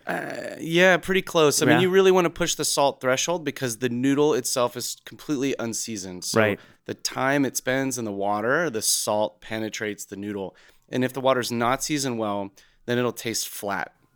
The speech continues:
Speaker 2: Okay.
Speaker 1: So when you toss it in the condiment, everything will kind of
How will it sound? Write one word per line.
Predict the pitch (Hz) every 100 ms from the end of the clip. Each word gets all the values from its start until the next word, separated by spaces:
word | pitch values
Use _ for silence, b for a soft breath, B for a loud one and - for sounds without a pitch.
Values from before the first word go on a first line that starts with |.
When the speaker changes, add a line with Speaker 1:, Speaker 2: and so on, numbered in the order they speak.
| _
Speaker 2:
Okay. | 127
Speaker 1:
So | 123 110 110
when | 110 120
you | 120 113
toss | - 120 117
it | 123
in | 110
the |
condiment, | 104 - 185 185 143 120 113 b b b b
everything | 131 135 151 156 147
will | 123
kind | - 139
of | 113